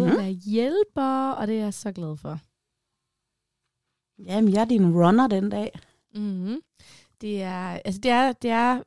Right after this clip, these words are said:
Speaker 2: blevet afholdt, når I lytter til den her episode, men, øh, det er stadig en fælles oplevelse for mig og Sofie, og det er faktisk sjældent, at vi to mødes i Aarhus, så det er super hyggeligt, vi skal hænge ud sammen i Aarhus. Det foregår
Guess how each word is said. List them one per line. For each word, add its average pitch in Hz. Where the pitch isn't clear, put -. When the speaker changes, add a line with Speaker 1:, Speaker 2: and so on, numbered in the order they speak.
Speaker 2:
blevet 214
afholdt, 190
når 185
I 175
lytter 185
til 170
den 175
her 185
episode, 185
men, 185
øh, 175
det 220
er 202
stadig 254
en 247
fælles 240
oplevelse 202
for 190
mig 190
og 196
Sofie, 208
og -
det 185
er -
faktisk 202
sjældent, 247
at 185
vi 226
to 214
mødes 202
i 226
Aarhus, 208
så -
det 202
er 208
super 202
hyggeligt, 214
vi 190
skal 190
hænge 202
ud 233
sammen 185
i -
Aarhus. 202
Det 208
foregår 220